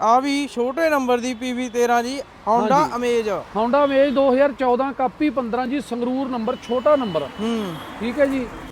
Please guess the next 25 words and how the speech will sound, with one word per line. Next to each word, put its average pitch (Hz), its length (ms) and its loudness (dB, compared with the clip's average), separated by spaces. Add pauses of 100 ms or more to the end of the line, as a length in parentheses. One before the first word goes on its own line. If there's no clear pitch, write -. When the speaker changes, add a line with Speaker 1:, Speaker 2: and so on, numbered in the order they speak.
(560)
Speaker 2:
ਸ-, 196 240 -2
ਸ਼ੀਸ਼ੇ 247 340 2
ਸਾਰੇ 233 360 2
ਨਾਲ 269 300 0
ਦੇ 269 80 -2
ਨੇ, 277 100 -2
ਬੌਂਡ 247 340 0
ਚੱਕ 277 240 2
ਕੇ 277 100 2
ਸੋਹਣੀ 240 380 -2
ਹੈ, 285 60 -2
ਇੰਜਨ 262 260 -2
ਗੇਅਰ 269 160 0
ਦੀ 277 160 -2
ਸੋਹਣੀ 240 360 -4
ਹੈ, 277 160 -4 (520)
ਵਧੀਆ 262 320 2
ਟਾਇਰ 247 300 0
ਨੇ 262 300 -4
ਜੀ, 294 80 -2 (680)
ਕੋਈ 269 240 2
ਕੰਮ 262 240 0
ਖਰਚਾ 240 300 -2
ਨਹੀਂ 269 120 -4
ਦੋਸਤੋ। 277 540 0